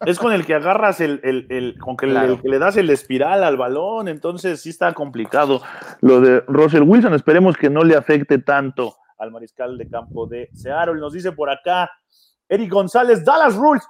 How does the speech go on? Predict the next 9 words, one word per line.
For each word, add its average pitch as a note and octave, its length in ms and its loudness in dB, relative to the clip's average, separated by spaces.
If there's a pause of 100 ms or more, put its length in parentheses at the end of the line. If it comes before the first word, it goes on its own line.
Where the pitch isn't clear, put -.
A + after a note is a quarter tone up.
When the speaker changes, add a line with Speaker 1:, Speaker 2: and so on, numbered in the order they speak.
(120)
Speaker 1:
Así G#3 360 -6
es, A#3 100 -4
mi G3 100 -8
querido F#3 180 0
Eric E3+ 140 -4
González, C3 320 -8
mira, A2+ 200 -12 (180)
Dallas B2 420 -4
Rules. A#2 440 -4